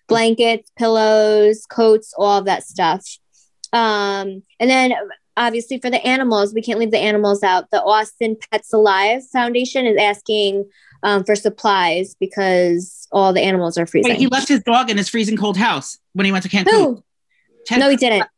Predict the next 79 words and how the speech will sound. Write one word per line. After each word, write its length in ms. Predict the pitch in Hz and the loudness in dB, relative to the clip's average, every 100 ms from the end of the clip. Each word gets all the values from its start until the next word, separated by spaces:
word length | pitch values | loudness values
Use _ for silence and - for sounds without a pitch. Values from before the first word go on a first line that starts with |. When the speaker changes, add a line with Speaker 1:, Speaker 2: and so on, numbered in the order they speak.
| _ | _
Speaker 2:
Yes, 180 | 214 262 | -2 0
Speaker 1:
The 60 | 254 | 0
Speaker 2:
he 40 | |
Speaker 1:
guy? 200 | 254 339 - _ _ _ _ | 0 -4 -10 _ _ _ _
Speaker 2:
He 120 | 220 | -4
left 220 | 208 220 | -2 -2
his 140 | 233 170 | -4 -2
dog 260 | 208 202 | -2 -2
in 100 | 196 | -2
the 60 | 170 | -4
house. 220 | 196 170 | -2 -4
There 100 | 175 | -4
was 120 | 156 | -6
videos 340 | 151 180 180 170 | -2 0 -2 -2
of, 160 | 156 - _ | -10 -14 _
videos 200 | 185 196 | 0 0
of 80 | 170 | 0
the 80 | 160 | -2
dog 320 | 147 175 165 - | 0 -2 -2 -6
waiting 240 | 165 180 | -4 -2
in 60 | 170 | -2
the 80 | 156 | -2
window 240 | 175 175 | -2 0
in 80 | 143 | -2
the 40 | |
freezing 280 | 139 170 165 | -2 -4 -4
cold 160 | 160 160 | -4 -4
house 160 | 160 | -4
with 100 | - | -4
no 80 | 143 | -6
Speaker 1:
He 100 | 135 | -2
Speaker 2:
power. 160 | 320 359 | 0 0
Speaker 1:
needs 140 | 349 | -4
to 80 | 349 | -4
be 140 | 330 | -4
put 180 | 302 285 | -2 -4
to 120 | 262 226 | -4 -2
jail. 400 | 226 190 - - _ _ | 0 -2 -4 -18 _ _
Speaker 2:
And 200 | 190 180 | -4 -4
Speaker 1:
'Cause 60 | 175 | -4
Speaker 2:
he, 60 | |
Speaker 1:
first 160 | 190 190 | -2 -2
Speaker 2:
he 60 | 190 | 0
Speaker 1:
of 100 | 240 | 0
Speaker 2:
said, 80 | |
Speaker 1:
all 260 | 208 151 180 _ | 0 0 -8 _
Speaker 2:
he 100 | 208 | -6
said 140 | 220 | -2
the 40 | 196 | -4
security 400 | 190 - 208 190 | -4 -2 -2 0
guard 160 | 180 | 0
was 100 | 160 | 0
watching. 380 | 151 156 151 151 | 0 -2 -2 -4
There, 100 | 139 147 | -6 -4
there 80 | |
was 100 | 170 | -6
a 60 | 170 | -6
security 320 | - 202 196 | -4 0 0
guard, 200 | 180 160 | 0 -2
like, 200 | 151 151 - | -2 -8 -8
that 100 | 151 | -6
was 140 | 143 | -6
parked 280 | - 170 165 | -4 -2 -2
outside 560 | 165 143 - 147 156 156 - _ | -4 -4 -2 -2 -2 -6 -20 _
of 80 | 147 | -8
the 60 | |
house 180 | 151 147 | -4 -4
who 60 | 165 | -4
was 80 | 147 | -4
supposed 180 | 147 | -6
to 60 | - | -4
be 60 | 131 | -6
feeding 320 | 143 131 123 | -4 -4 -4
the 60 | |
dog 240 | 117 117 113 | -2 -2 -2
while 140 | 110 | -2
they 80 | 107 | -2
were 120 | 104 | -4
gone. 260 | 104 98 | -4 -6